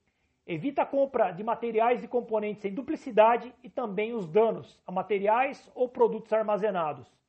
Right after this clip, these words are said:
Aumenta o retorno do capital empregado, aumenta a produtividade das máquinas e pessoas envolvidas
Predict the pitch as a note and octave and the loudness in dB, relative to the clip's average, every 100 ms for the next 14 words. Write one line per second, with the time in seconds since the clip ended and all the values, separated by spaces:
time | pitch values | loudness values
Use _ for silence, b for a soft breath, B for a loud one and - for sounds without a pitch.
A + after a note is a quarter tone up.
0 | _ _ _ _ _ _ _ _ F3+ G#3+ | _ _ _ _ _ _ _ _ 2 4
1 | A#3+ D#4 D#4 B3+ B3+ B3 A#3 G3+ E3+ - | 4 0 0 -2 2 8 8 8 -2 -18
2 | _ _ _ _ _ _ G3+ - A#3+ - | _ _ _ _ _ _ -4 0 0 2
3 | A3 G3+ A#3+ G#3 A3 A#3+ C4+ - _ _ | 2 2 0 4 4 4 -2 -16 _ _
4 | _ _ _ _ _ _ - A3 B3 D4 | _ _ _ _ _ _ 4 4 6 2
5 | D4 D4 D4 B3 A#3 A3+ F#3 G#3 G3 G3+ | 2 0 -4 -6 -8 -6 2 4 4 2
6 | F#3 D#3+ G#3+ B3 B3+ C#4 - - - G#3+ | 0 2 2 2 -2 -8 -8 -12 -14 -4
7 | A3 G#3 G#3+ A3+ G#3 F#3+ E3+ F3+ C#4 D4 | -2 0 2 0 0 -4 -4 -6 0 0
8 | C#4 - | 0 -12